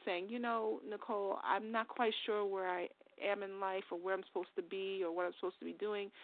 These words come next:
You seem to have a hold of w-, your, you know, what avenue you're going through. Can you guide me and show me, you know, how to do that?"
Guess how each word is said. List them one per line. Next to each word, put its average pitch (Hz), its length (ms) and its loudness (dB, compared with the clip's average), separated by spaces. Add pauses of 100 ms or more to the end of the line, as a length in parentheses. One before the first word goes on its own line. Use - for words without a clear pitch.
(220)
You 202 200 -4
seem 202 180 0
to 220 40 -2
have 185 180 4
a 175 40 4
hold 185 260 4
of 175 120 2 (160)
w-, - 160 -2 (180)
your, 165 380 0
you - 120 -6
know, 156 140 0
what 160 200 0
avenue 190 360 2
you're 180 120 0
going 180 240 -2
through. 180 280 -2
Can 202 140 -2
you 190 120 -4 (460)
guide 190 320 12
me 165 180 0
and 156 140 0 (100)
show 180 160 4
me, 170 300 0 (120)
you 151 260 -4
know, 165 180 2
how 196 220 10
to 170 100 6
do 180 280 2
that?" 95 220 2